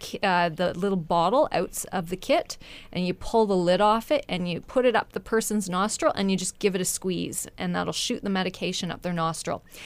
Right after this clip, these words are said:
And in both kits, you'll find that there are two doses of naloxone, because the thing is, uh, you know, as we said before, it's a temporary measure, and you're just buying time till E M S gets there. Uh, you know, if the person is not coming around after about five minutes, you're gonna wanna give them the second dose. So you either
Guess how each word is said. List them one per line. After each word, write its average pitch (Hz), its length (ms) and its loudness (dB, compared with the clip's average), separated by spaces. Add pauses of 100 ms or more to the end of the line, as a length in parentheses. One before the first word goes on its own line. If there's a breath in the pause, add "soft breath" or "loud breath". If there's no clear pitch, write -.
(180 loud breath)
And 233 140 4
in 240 100 6
both 269 280 4
kits, - 300 0
you'll 214 100 4
find 208 340 2
that - 120 -2
there 190 140 4
are 180 60 -2
two - 320 0
doses 185 680 2
of 185 100 0
naloxone, 175 760 0
because 175 260 -4
the 185 100 -2
thing 202 280 0
is, 190 220 2 (400 loud breath)
uh, 165 160 4
you 202 160 0
know, 185 100 2
as 180 140 0
we 185 60 0
said 202 140 2
before, 180 220 2
it's - 120 -6
a - 40 -10
temporary 190 480 0
measure, 202 380 4
and 170 100 -2
you're 170 100 -2
just 170 200 -6
buying 175 280 4
time 180 280 0
till - 180 -2
E 180 140 -2
M 170 140 0
S 175 180 -2
gets - 320 -4
there. 170 240 2 (440 loud breath)
Uh, - 40 -2
you 196 180 2
know, 180 100 2
if 180 160 0
the 196 80 -2
person 240 460 2
is 190 120 4
not 196 260 2
coming 214 360 0
around 196 380 4
after 202 280 4
about 175 200 2
five 180 320 2
minutes, 254 380 2
you're 185 80 2
gonna 180 180 0
wanna 175 240 2
give 170 240 0
them 180 160 0
the 180 80 0
second 185 440 0
dose. 180 280 0
So - 160 -2
you 170 160 2
either 170 320 2